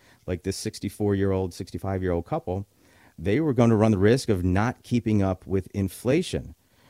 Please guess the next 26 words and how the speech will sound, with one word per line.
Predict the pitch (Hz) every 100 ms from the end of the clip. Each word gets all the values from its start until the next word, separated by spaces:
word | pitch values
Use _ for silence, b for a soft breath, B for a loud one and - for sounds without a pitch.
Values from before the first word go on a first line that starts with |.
| b
with | 80
having | 95 92 90
that | 85 -
much | 80 -
in | 87
bonds | 85 78 69
there. | 78 78 - _ _
The | 78 92
other | 147 175
problem | - 104 110 120 - _
is | 98
that | 101 107
they | 110
also | 139 160
run | 139 120
the | 107
risk | 107 127 - _ _
of, | 95 90
if | 113 123
the | 117
Fed | - 123 101
continues | 107 - 127 131 120
to | 110
raise | 98 107 98
interest | 143 180 117 -
rates, | 85 107 - -